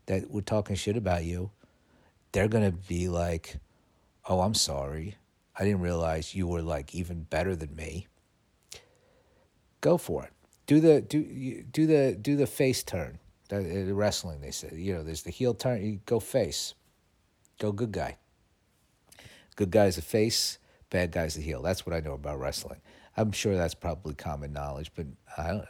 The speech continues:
I don't know. Maybe it's not. Uh, Pfizer agrees to let other companies make its covid nineteen pill. Oh, I'm gonna have a fucking pocket full of those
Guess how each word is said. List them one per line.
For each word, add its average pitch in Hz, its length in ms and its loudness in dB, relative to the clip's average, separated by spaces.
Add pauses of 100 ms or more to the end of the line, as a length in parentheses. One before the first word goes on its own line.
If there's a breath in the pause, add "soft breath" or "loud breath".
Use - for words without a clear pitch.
I 65 120 -12
don't 90 180 -6
know. 69 80 -12 (680)
Maybe 73 220 -10
it's - 200 -10
not. 123 180 -14 (2000 soft breath)
Uh, 123 520 6
Pfizer 160 680 2
agrees 135 440 0
to - 180 -8
let 127 300 0
other 127 340 -2
companies 110 640 -4
make 104 360 -2 (100)
its 101 240 -6
covid 98 600 -4
nineteen 95 680 -2
pill. - 400 -12 (500)
Oh, 90 180 0
I'm 101 120 0
gonna 98 160 0
have 80 160 -2
a 67 100 -8
fucking 76 380 -10
pocket 90 420 -4
full 78 220 -8
of 67 80 -6
those - 560 -6